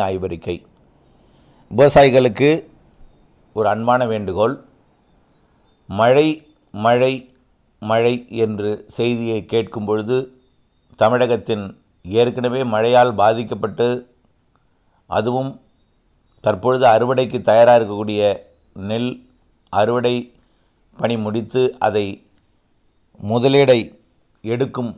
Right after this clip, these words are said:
நேரத்தில் இந்த மழையை கேட்கும் பொழுது உங்களுக்கு அச்சமாக இருக்கிறது. இதே நேரத்தில் தென் மாவட்டங்கள், உள் மாவட்டங்கள், மேற்கு மாவட்டங்களில், திருச்சி உள்ளிட்ட மாவட்டங்களில் இன்னும் போதிய மழை இல்லை என்று மழையை எதிர்நோக்கி இருக்கிறார்கள்.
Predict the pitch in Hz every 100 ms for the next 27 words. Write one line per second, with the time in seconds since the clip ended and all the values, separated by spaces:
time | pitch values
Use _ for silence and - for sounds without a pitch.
0 | _ 98 113 127 113 120 117 104 92 98
1 | 110 120 113 113 95 107 101 110 117 104
2 | 98 92 101 - 95 95 92 92 82 82
3 | 78 92 _ _ _ _ _ _ _ _
4 | _ _ _ 95 98 127 127 120 117 104
5 | 127 110 107 117 120 117 113 113 123 120
6 | 101 110 117 110 107 110 113 120 101 107
7 | 110 117 107 101 98 104 101 98 110 117
8 | - 107 98 117 107 98 95 101 98 98
9 | 92 98 95 101 110 101 107 113 110 _
10 | _ _ _ _ _ _ 98 113 113 113
11 | 104 104 117 113 107 98 101 117 120 95
12 | 101 113 117 95 95 117 113 107 90 95
13 | 85 87 87 87 85